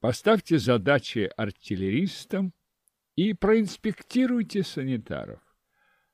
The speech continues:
А то солдаты в крепости здоровые, как бы не разучились наши коновалы бинтовать и штопать». С этого дня...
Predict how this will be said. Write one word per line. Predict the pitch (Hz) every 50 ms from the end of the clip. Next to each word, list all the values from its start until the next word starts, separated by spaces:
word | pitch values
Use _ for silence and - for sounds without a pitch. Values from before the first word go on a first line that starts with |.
| _
А | - 170
то | - - 165 156
солдаты | - - 143 147 131 165 160 - - 143
в | - -
крепости | - 127 151 151 - 147 - - - 131
здоровые, | 117 95 92 90 113 120 123 151 190 202 190 151 113 101 98 90 80 71 - _ _
как | - 110 123 139 131 123
бы | 120 131 151 147 143 139 131 123 117
не | 113 113 127 151 160
разучились | 156 147 120 120 135 123 - - - 135 156 175 180 185 - - -
наши | 127 139 143 127 - 131 123
коновалы | - - 117 113 120 117 110 123 139 139 135 127 113
бинтовать | 92 104 120 120 107 - - 107 110 117 127 139 135 - -
и | 120
штопать». | 110 - - - - - - 147 202 - _ - 71 - - - _ _ _ _ _ _ _ _ _ _ _ _ _ _ _ _ _ _ _ _ _ _ _ _ _ _ _ _ _ _ _ _ _ _ _ _
С | - -
этого | 131 135 139 - - 85 82 78
дня... | 69 69 87 113 135 147 147 127